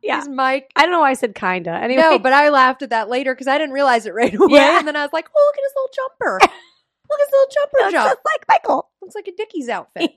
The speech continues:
Speaker 1: <laughs>
Speaker 2: Uh, so, um, and, and then he tells Hannah, 'cause it's he and Hannah, like you said,
Speaker 1: Yeah.
Speaker 2: talking.
Speaker 1: Yeah.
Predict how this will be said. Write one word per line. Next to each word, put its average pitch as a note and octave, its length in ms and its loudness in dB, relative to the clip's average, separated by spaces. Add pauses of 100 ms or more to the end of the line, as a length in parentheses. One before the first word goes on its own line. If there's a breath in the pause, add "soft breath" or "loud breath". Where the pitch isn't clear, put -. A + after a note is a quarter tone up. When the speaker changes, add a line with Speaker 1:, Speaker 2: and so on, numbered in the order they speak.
(180)
Speaker 1:
<laughs> C5 540 -12
Speaker 2:
Uh, D#4 340 -2 (180)
so, G#3+ 600 0
um, F#3+ 580 -4 (760)
and, C#4+ 160 -8 (140)
and D#4 180 -6
then F#4 420 -6
he D#4+ 200 -8
tells G#4+ 460 -6
Hannah, D4+ 540 -6
'cause A#3+ 180 -12
it's C4 140 -14
he D#4+ 180 -8
and B3 120 -8
Hannah, A3+ 360 -8
like E3+ 180 -12
you G3 100 -14
said, C4+ 100 -4
Speaker 1:
Yeah. C4+ 160 4
Speaker 2:
talking. E3 540 -6
Speaker 1:
Yeah. G3 320 0